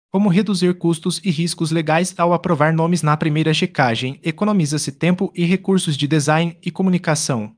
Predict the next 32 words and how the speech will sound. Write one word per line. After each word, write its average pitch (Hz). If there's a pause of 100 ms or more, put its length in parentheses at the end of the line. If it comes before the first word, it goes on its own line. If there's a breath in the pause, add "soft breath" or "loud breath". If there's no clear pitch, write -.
(280)
A 127
prevenção 170
de 165
conflitos 185
reduz 202
a 214
probabilidade 165
de 139
ações 156
legais, 151
multas 220
ou 214
recaos. 147 (280)
Mantém-se 170
trilha 120
de 120
decisões 180
para 180
auditorias 156 (180 soft breath)
e 208
evita 196
retrabalho 160
causado 170
por 196
mudanças 175
de -
branding 160
que 165
poderiam 214
ter 196
sido 180
evitadas. 120